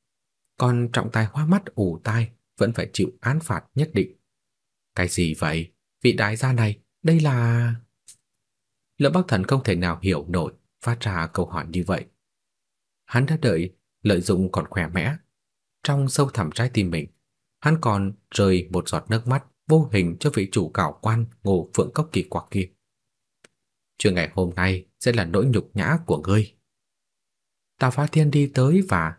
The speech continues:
nhìn chăm chăm vào Lâm Bắc Thần. "Liên quan cái rắm gì đến ta?" Lâm Bắc Thần không ngần ngại,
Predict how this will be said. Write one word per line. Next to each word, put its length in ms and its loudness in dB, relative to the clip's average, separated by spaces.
nhìn 300 4
chăm 240 0
chăm 180 0
vào 200 -2
Lâm 140 0
Bắc 160 -2
Thần. 200 -4
"Liên 320 2
quan 280 0
cái 140 -4
rắm 200 4
gì 120 2
đến 180 0
ta?" 300 0
Lâm 160 4
Bắc 140 0
Thần 180 2
không 200 2
ngần 220 0
ngại, 200 -2